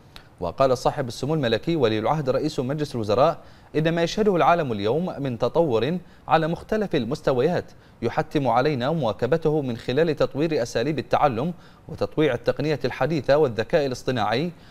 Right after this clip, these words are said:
لتنفيذ خطة تطوير التعليم، مع أهمية مواصلة طرح الحلول المبتكرة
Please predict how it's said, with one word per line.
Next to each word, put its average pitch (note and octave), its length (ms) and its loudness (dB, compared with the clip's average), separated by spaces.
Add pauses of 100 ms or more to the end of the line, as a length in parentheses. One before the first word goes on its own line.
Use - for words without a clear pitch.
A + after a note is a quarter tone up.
(140)
لتنفيذ F#3 420 2
خطة - 480 -2
تطوير D#3 680 -2
التعليم، C#3 580 0 (420)
مع G2 240 -2
أهمية C#3 360 -2
مواصلة C3 480 0
طرح C#3+ 400 0
الحلول C3+ 400 -2
المبتكرة D3 640 0